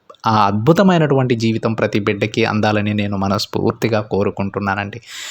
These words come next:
బాబా గారిని నమ్ముకున్న ఏ బిడ్డ కూడా అన్యాయం కారండి, అది అందరికీ తెలిసిన విషయమే. కానీ కొంతమందికి దురదృష్టవశాత్తు మనం చేసిన పాపకర్మల వల్ల, వేటి వల్ల కానీ మనం కోరిన కోరికలు కొంచెం తీరడం కొంచెం ఆలస్యం అవ్వచ్చు.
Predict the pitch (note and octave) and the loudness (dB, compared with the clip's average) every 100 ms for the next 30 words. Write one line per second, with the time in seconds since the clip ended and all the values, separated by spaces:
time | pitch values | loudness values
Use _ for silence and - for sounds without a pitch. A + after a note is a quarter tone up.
0 | - - F#2+ G2+ A2 A#2+ B2+ B2+ B2+ B2 | -16 -6 -2 0 2 2 2 2 2 2
1 | B2+ B2 B2+ A#2 A#2 A#2+ A#2+ B2+ B2 B2 | 2 2 2 4 4 2 2 2 4 2
2 | A#2+ B2 B2 B2 A2+ A2+ A#2+ A#2 G#2+ G2+ | 4 2 2 2 0 2 4 4 2 2
3 | G#2 G2 G#2+ B2+ C3 B2+ A#2 A#2 A2+ A#2 | 2 2 2 4 2 2 0 0 0 0
4 | G#2+ G2+ G#2+ G#2 G#2+ - - - - - | -2 0 0 0 -4 -8 -20 -20 -20 -6
5 | G#2+ G#2+ A2+ G#2+ - - - G2+ G#2+ A2+ | -2 -2 -2 -6 -16 -18 -2 0 2 2
6 | A#2 C3+ B2+ B2 B2+ C3 B2 C3 - B2 | 2 2 2 2 2 2 2 2 2 0
7 | A2+ B2+ G#2+ - A2 A#2 A2+ B2 C#3+ C3 | 0 2 2 2 0 2 2 2 2 2
8 | G2+ G3+ C#3+ C#3+ C#3 C#3 C#3 C3 C3 B2+ | 2 2 2 2 2 4 4 4 4 2
9 | A#2 B2 B2 B2 B2 A#2+ A#2 A2+ - - | 2 2 4 4 2 0 -2 -4 -6 -20
10 | - - - - C3 D3 C#3+ D#3+ D#3 D3 | -20 -20 -6 0 2 4 4 6 2 4
11 | C#3+ D#3 D#3 D3 C#3+ C3 C3+ A#2+ - A2+ | 4 6 4 2 2 2 0 -2 -4 -2
12 | B2+ C3+ C#3+ C#3+ C3 A#2+ B2 A2+ A#2 B2 | 2 4 4 2 0 0 2 2 4 4
13 | B2 A2+ A2 - A2+ | 2 2 2 0 -4